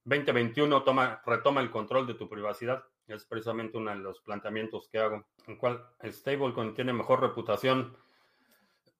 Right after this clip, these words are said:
Eh, las stablecoins, si la vas a utilizar para lo que es, realmente no hay mucha diferencia cuál vayas a utilizar. Y para lo que es, es dar liquidez a los mercados, eh, di-, disminuir la fricción cuando estás transfiriendo dinero.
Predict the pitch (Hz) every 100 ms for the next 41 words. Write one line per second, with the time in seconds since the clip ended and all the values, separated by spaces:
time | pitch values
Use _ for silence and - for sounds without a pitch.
0 | - - 139 139 135 131 127 135 143 -
1 | 185 196 180 190 175 139 131 180 196 151
2 | 131 175 175 131 117 113 139 185 - -
3 | 123 139 143 143 143 123 120 131 131 131
4 | 131 110 113 113 123 117 110 98 92 110
5 | 110 110 107 - 98 - 95 117 117 -
6 | _ - 104 - 107 104 104 123 131 147
7 | - - 113 - 113 113 117 107 107 113
8 | 113 107 107 104 131 127 101 - _ 104
9 | 95 92 101 - 107 110 107 127 120 123
10 | 120 131 127 113 107 - 120 120 120 _
11 | _ _ _ _ _ 110 107 104 - 113
12 | 113 120 104 - 110 110 110 131 170 131
13 | -